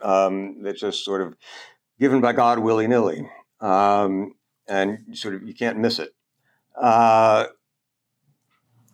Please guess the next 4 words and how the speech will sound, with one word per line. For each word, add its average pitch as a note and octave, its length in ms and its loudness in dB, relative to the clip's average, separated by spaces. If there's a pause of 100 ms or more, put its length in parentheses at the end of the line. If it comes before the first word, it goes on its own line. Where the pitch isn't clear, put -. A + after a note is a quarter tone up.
(2000)
grace A#3+ 300 4
may A3+ 160 6
be F3 160 6
there, B2+ 760 2